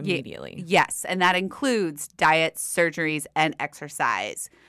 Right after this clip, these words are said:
Speaker 1: We love you guys, and we want you to continue to be in our O S L P family.
Speaker 2: That's right. So be careful and consult your doctor.
Speaker 1: Yes.
Speaker 2: Yeah.
Speaker 1: Yeah.
Speaker 2: Welcome to the Bariatric Diaries. Um, this is Our Sleeve Life Presents,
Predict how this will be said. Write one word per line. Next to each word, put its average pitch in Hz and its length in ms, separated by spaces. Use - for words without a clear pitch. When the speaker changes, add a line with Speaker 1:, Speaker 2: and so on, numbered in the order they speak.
Speaker 1:
We 170 140
love 175 180
you 208 140
guys, 214 640
and 165 120
we 160 120
want 156 260
you 175 60
to 160 80
continue 254 460
to 220 100
be 180 160
in 165 100
our 156 160
O 156 80
S 151 180
L 147 120
P 143 160
family. 139 480
Speaker 2:
That's 190 180
right. 160 160
So 180 100
be 226 200
careful 208 560
and 170 100
consult 170 480
your 190 220
doctor. 165 600
Speaker 1:
Yes. - 680
Speaker 2:
Yeah. 143 420
Speaker 1:
Yeah. 175 840
Speaker 2:
Welcome 233 800
to 302 340
the 339 100
Bariatric 226 800
Diaries. 196 840
Um, 226 360
this 233 220
is 233 120
Our 190 280
Sleeve 226 280
Life 202 220
Presents, 220 840